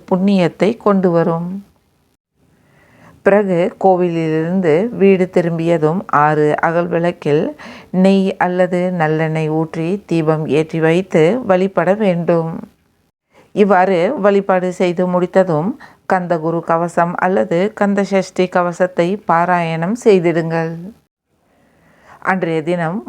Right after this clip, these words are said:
முருகப்பெருமானுக்கு வெண்பொங்கல், பாயாசம் போன்றவற்றை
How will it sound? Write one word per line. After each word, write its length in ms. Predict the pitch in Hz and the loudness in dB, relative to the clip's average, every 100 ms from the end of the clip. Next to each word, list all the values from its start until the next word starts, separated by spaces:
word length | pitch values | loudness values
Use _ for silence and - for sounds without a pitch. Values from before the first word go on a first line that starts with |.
| 190 | 0
முருகப்பெருமானுக்கு 960 | 196 175 175 185 175 175 175 185 185 165 285 240 | 2 2 2 0 0 -2 -2 -2 -2 -2 -2 0
வெண்பொங்கல், 680 | 220 247 - 214 208 208 220 214 185 | 0 0 -2 -2 0 -2 -4 -2 -2
பாயாசம் 640 | 165 170 170 - 170 170 - | 0 0 -4 -4 -6 -4 -4
போன்றவற்றை 680 | 170 165 160 165 - 196 | -4 -2 -4 -4 -4 -4